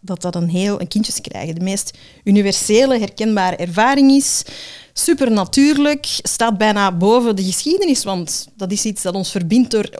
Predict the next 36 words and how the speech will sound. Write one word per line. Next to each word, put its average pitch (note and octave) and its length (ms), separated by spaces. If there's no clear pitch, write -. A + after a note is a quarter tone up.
door G#3+ 220
alle C4+ 280
contexten B3+ 640
heen G#3+ 220
of F3+ 120
tijden F#3+ 360
heen, A#3 240
is - 300
mega A#3 680
contextgebonden. E3+ 800
En G#3 160
zelfs A#3 240
de G#3 120
dingen C#4+ 360
die G#3+ 280
wij G#3+ 300
aanvaarden, G3+ 540
allee, G3+ 240
dat G3 120
is G#3 140
nu G#3 120
toch - 220
puur E4+ 320
natuur, A#3+ 600
het, E3+ 160
het - 260
bevallende G#3+ 560
lichaam G#3+ 480
of E3+ 60
het F3 160
postnatale G3 640
lichaam, F#3+ 420
zelfs G#3+ 400
dat G3+ 300
wordt G#3 220
zeer E4+ 720